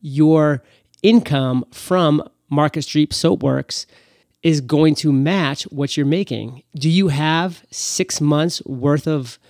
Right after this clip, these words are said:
savings if you need six months to ramp up to that? This is really, as I previously said,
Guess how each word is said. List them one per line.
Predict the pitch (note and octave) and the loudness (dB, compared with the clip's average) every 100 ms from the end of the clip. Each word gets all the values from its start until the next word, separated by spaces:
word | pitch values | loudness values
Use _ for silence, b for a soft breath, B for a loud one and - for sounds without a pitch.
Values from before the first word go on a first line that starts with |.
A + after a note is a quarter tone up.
| b b b | b b b
savings | - C3+ C#3+ D#3+ G3 G3 - _ | -6 0 0 2 0 -2 -8 _
if | E3 - | -2 0
you | D#3 | 0
need | D3 D3 D#3+ - | 2 2 2 0
six | - D#3+ - | -6 -6 -2
months | C#3+ D3+ - | -2 -2 -4
to | B2+ | -8
ramp | A#2 C3+ C#3 | -6 -4 -6
up | C3+ | -8
to | - | -6
that? | E3 G3+ A3 b b b b b b b - | -6 -6 -8 b b b b b b b -4
This | G3+ | 2
is | C4 F3+ | 2 2
really, | D3 D3+ F#3+ G3 G#3 G#3 - _ _ | -2 6 8 8 6 2 -4 _ _
as | C#3+ D#3+ | -4 -2
I | D#3+ | -2
previously | E3+ E3 D3+ - D3+ | 2 2 2 -4 -4
said, | - C3+ C3 | -2 -2 -4